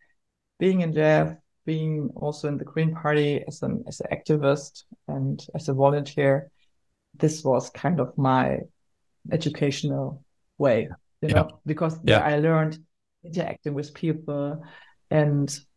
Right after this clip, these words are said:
Speaker 1: you always, you also see that if you lie to people, or if you, if you are, if you don't dare to say the whole truth, it comes back to you,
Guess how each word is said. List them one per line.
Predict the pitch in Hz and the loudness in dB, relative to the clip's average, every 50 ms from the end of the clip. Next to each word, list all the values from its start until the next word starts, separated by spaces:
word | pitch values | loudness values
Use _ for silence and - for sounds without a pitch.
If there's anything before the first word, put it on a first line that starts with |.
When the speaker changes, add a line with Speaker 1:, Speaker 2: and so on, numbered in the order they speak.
| _ _ _ _ _ _ _ _ _ _ _ _ _ _ - | _ _ _ _ _ _ _ _ _ _ _ _ _ _ 0
Speaker 1:
you | 156 160 - | 2 4 4
always, | 139 160 160 156 160 160 160 - - - | 6 4 4 4 4 2 0 -2 -4 0
you | 180 170 175 | 2 4 4
also | 190 185 - 175 | 4 4 2 -2
see | 165 - - 180 170 170 170 - - _ _ _ _ _ _ _ _ _ _ _ _ _ - 147 | -4 -2 -2 -2 -2 -2 -4 -8 -14 _ _ _ _ _ _ _ _ _ _ _ _ _ -6 -2
that | 160 156 151 156 - - _ _ _ _ _ _ - | 0 0 0 0 -4 -16 _ _ _ _ _ _ -4
if | - 156 160 - | -4 -4 -2 0
you | 165 | 2
lie | 156 151 147 143 156 | 4 6 6 6 6
to | 165 165 185 | 4 2 -2
people, | - - 190 190 190 208 208 | -2 -2 -2 -2 0 0 0
or | 202 - - 151 139 - | 0 2 2 2 0 0
if | 156 156 - - | -2 -4 -6 -4
you, | 156 147 143 143 139 - | -4 -2 -2 -2 -4 -6
if | 160 - - | -10 -10 -4
you | 180 175 | -2 0
are, | 165 156 151 147 - | 2 2 0 0 -4
if | 170 - | -4 -2
you | 208 | -2
don't | 180 156 180 190 208 208 190 - | 2 4 4 4 4 4 0 0
dare | 175 175 175 175 185 185 | 0 2 2 2 2 0
to | 185 165 | -2 -8
say | 160 - - 151 147 | -8 -4 -2 0 0
the | 147 | 0
whole | 143 - 170 160 156 156 | -2 0 2 2 2 0
truth, | - - 156 160 196 - - - - - _ _ _ _ _ _ _ _ _ _ _ _ _ _ _ _ _ - | 0 -2 0 0 0 -2 -4 -10 -20 -20 _ _ _ _ _ _ _ _ _ _ _ _ _ _ _ _ _ -2
it | - 165 - | -2 -2 0
comes | - 170 135 139 - | 2 0 0 0 -2
back | - - - - | -4 -6 -6 -4
to | - - | -4 -4
you, | - - - - 160 160 | -2 -2 -2 -4 -6 -10